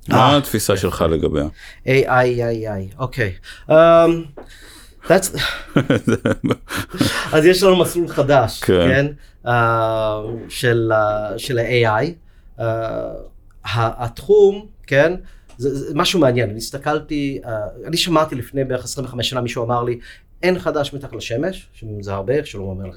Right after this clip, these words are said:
Speaker 1: גם אמר את זה. אה, ואותו בן אדם, גדול דור של התחום, אמר באותו זמן שהוא יכול לספור לאצבעות את ההמצאות החדשות לתוכנה של החמש עשרה שנה, שנים האחרונות,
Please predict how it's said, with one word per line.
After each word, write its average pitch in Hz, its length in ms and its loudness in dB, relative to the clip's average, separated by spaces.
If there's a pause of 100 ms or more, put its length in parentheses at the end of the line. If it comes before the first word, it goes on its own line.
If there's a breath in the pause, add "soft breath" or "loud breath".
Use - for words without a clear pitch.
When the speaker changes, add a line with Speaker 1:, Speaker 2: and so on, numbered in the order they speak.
Speaker 1:
גם 95 100 -6
אמר 131 260 -2
את 175 60 -8
זה. 202 100 -6 (760 loud breath)
אה, 104 380 0 (1120)
ואותו 127 880 -2
בן 220 120 2
אדם, 196 280 0 (800)
גדול 170 420 6
דור 175 260 6
של 165 180 0
התחום, 170 440 6
אמר 170 220 4
באותו 165 280 -2
זמן 180 340 2
שהוא 160 180 -2
יכול 143 180 0
לספור 202 300 -4
לאצבעות 165 720 2
את - 100 -10
ההמצאות 156 400 -4
החדשות 185 440 -4
לתוכנה 180 420 -2
של 175 120 -6
החמש 160 240 -8
עשרה 165 140 -8
שנה, 147 340 -4
שנים 147 260 -4
האחרונות, 202 440 2